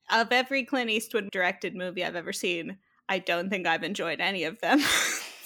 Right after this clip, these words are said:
So, I don't know what that says about me or Clint Eastwood,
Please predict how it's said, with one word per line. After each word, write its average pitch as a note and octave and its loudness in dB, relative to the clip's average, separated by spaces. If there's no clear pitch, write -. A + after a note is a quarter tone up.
So, D#4 6
I D4 8
don't C#4 6
know C4 6
what A#3+ 6
that A3 6
says A3 4
about G#3+ 2
me G#3+ 0
or G3 4
Clint G#3 -2
Eastwood, F3+ -4